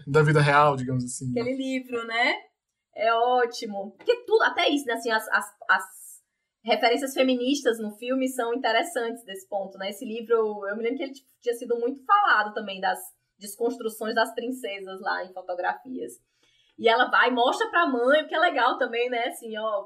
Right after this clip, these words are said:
Speaker 2: tô apresentando aqui pra você, né? E, e fala essa história do agradecimento meio que saindo, assim, né, da sala. E aí, pra fi-, o-, outro ponto de, de, é, costura final desse filme é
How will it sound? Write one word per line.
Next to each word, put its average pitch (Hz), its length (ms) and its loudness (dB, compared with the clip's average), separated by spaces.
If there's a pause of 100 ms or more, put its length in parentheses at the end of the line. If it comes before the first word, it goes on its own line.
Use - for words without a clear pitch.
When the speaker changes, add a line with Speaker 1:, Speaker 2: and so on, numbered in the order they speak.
Speaker 2:
tô 202 180 -4
apresentando 196 520 -6
aqui 254 120 -18
pra 233 160 -10
você, 202 440 -12
né? 196 180 -14 (480)
E, 277 200 -6 (100)
e 254 180 -6
fala 240 220 2
essa - 120 -10
história 233 340 -4
do 226 60 -8
agradecimento 220 680 -6
meio 359 180 -6
que - 80 -18
saindo, 370 560 -4
assim, 262 320 -4
né, 226 200 -4
da 202 180 -4 (100)
sala. 214 440 -2 (920)
E 240 140 2
aí, 277 160 2
pra 349 180 -4
fi-, - 140 -10
o-, 240 320 4
outro 349 240 -6
ponto 220 300 -10
de, 202 260 -20
de, 202 420 -20 (640)
é, 170 460 -2
costura 247 640 -2
final 240 540 -2
desse 233 300 -10 (120)
filme 285 760 -6
é 294 380 -4